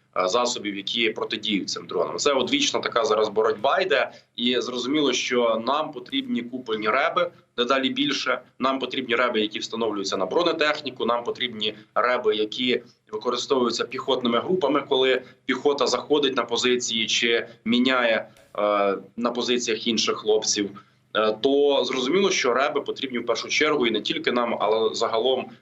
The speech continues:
всьому війську. І так само F P V-дрони. Е, їх також потрібна велика кількість. Е, і зрозуміло, що зараз волонтери і приватні, е, інвестори, приватні меценати, вони взяли на себе цей удар фінансовий такий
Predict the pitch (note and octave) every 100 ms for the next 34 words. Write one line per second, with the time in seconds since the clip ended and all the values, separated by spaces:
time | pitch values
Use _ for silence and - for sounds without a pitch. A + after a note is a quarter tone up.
0 | _ - B2+ B2 A#2+ G2 - G2 F2+ -
1 | - C3+ - C#3 C#3 - A#2 B2 B2+ A#2+
2 | A#2+ G2 E2+ - - - E2+ G#2 G#2 A#2
3 | - G#2 - - A#2 G2 G2 G#2+ A#2+ A#2+
4 | B2 G#3 G#3 E3 - B2 A#2 - - -
5 | - - A#2+ A#2 A2 C#3+ D3+ D3 D3 C3+
6 | C#3+ D#3 F3 C#3+ - C3 B2 C#3 B2+ A#2+
7 | - C3 C3+ C3+ D3 C#3 A2+ A2 G#2+ A#2+
8 | A#2+ B2+ B2 A#2+ A2 G#2+ G2 - _ -
9 | G2 G2+ - _ _ _ _ C3+ A#2+ C3
10 | D#3 D3+ C3+ B2 A#2+ A#2+ A#2 B2+ B2 A#2+
11 | A#2 A#2 A#2 B2 C3 C#3+ C#3+ A#2 A#2 B2+
12 | A#2+ B2 B2+ A2 - A2+ G2+ - A2+ G#2
13 | A2 D3+ E3+ - C3 C3+ B2+ B2+ A#2 A#2
14 | A2 B2+ A#2+